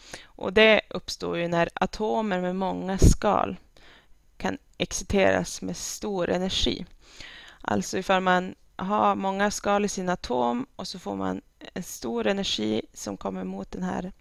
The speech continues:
atomen, då kan elektroner i de inre skalen, eh, exciteras och hamna i yttre skal. De flyttar sig till yttre skal,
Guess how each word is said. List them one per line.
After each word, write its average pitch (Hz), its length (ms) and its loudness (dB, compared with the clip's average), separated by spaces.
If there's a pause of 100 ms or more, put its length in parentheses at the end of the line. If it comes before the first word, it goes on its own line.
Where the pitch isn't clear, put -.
(320)
atomen, 247 720 0 (140)
då 202 180 -8
kan 196 420 -4 (600)
elektroner 202 840 2 (160)
i 180 180 0
de 180 200 -4
inre 208 420 0
skalen, 196 680 2 (1900)
eh, - 280 -10 (420)
exciteras 190 760 2
och 175 200 -2 (140)
hamna 180 500 -4
i - 460 -4
yttre - 480 -8
skal. - 460 0 (220)
De 196 100 -6
flyttar 190 320 -4
sig - 200 -4
till - 280 -10
yttre - 280 -12
skal, - 400 -8